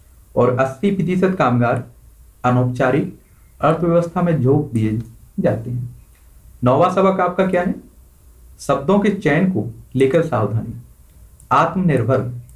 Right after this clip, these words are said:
कोरोना विमर्श में आया निराशाजनक शब्द है। इसका मतलब है कि खुद पर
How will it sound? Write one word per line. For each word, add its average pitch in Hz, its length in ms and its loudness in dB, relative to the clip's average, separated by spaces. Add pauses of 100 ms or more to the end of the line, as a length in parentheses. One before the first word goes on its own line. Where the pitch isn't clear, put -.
कोरोना 147 320 4
विमर्श 165 560 2
में 175 220 0
आया 117 380 0 (420)
निराशाजनक 170 720 2
शब्द 113 260 -6
है। - 260 -8 (460)
इसका 151 200 2
मतलब 190 360 2
है 202 60 2
कि 190 160 0
खुद 185 180 -2
पर - 500 -2